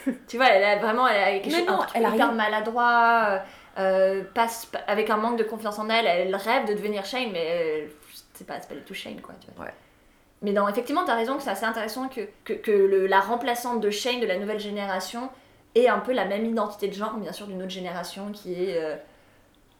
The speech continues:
Speaker 1: ouais, plutôt androgyne, je fais pas
Speaker 2: Ils
Speaker 1: gaffe
Speaker 2: ont,
Speaker 1: à mon
Speaker 2: c'est
Speaker 1: style,
Speaker 2: ça,
Speaker 1: quoi.
Speaker 2: ils ont créé des binômes un peu, euh, plus d'amitié ou de travail que, que, que amoureux, parce qu'il y a aussi, euh,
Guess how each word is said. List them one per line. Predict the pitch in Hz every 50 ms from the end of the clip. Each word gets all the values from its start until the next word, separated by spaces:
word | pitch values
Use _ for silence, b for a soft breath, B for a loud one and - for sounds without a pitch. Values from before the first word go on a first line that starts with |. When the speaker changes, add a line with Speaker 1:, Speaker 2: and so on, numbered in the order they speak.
| _ _ -
Speaker 1:
ouais, | 190 208 220
plutôt | 214 185 - 202 196
androgyne, | 196 196 190 190 190 196 190 185 185 196 214 214 196 170 156
je | 175
fais | - - 185
pas | 180 190
Speaker 2:
Ils | 190
Speaker 1:
gaffe | 190 -
Speaker 2:
ont, | 240
Speaker 1:
à |
mon | 190
Speaker 2:
c'est | 185 185 269
Speaker 1:
style, | 262
Speaker 2:
ça, | - 320 320
Speaker 1:
quoi. | 285 202 175
Speaker 2:
ils | 208
ont | 214
créé | 196 - - 247 233
des | 196 220 208
binômes | 180 208 226 226 254 269 262 220
un | 202
peu, | - - - 233 233 233 208
euh, | 190 180 175 170 170 170 165 165 165 165 165 160 160 156 151 - - - - -
plus | - 220 240 254 220
d'amitié | 180 208 202 208 208 - - 262 247
ou | 214
de | 196
travail | - - 208 196 202 214 233 262 254 254
que, | - 202 196 185
que, | - - 185
que | 175 180 185
amoureux, | 180 175 180 202 202 220 220
parce | 214 175 170
qu'il | - 196 175
y |
a | 165
aussi, | 170 196 - - - 226 220 208
euh, | 180 165